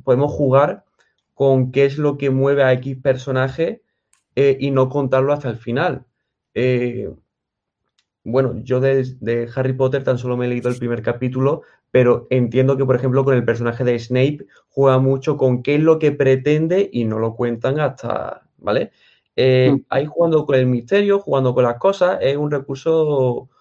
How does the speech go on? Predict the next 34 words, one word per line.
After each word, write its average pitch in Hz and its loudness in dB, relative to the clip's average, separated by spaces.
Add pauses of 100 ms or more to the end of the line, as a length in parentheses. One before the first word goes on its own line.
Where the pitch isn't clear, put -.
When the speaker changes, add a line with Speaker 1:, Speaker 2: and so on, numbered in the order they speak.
(240)
Speaker 1:
muy, 139 0
muy 151 2
molón 117 2
y 117 -8
que 120 -6
se 120 -6
puede 127 2
ir 143 -6
desarrollando 139 0
sobre 123 -2
qué 147 -2
es 151 2
lo 156 2
que 160 0
mueve 147 2
a - 4
los 139 0
personajes. - -8 (320)
Ahí 113 -6
tenemos 117 -2
un, 113 -6 (140)
no 123 -6
hay 120 0
receta 117 -12
secreta 117 -8
y 117 -2
una 113 -2
locura 117 0
enorme 113 -4
de, 113 -10
de 107 -12
cosas 113 -12
que 117 -14
hacer. 127 -12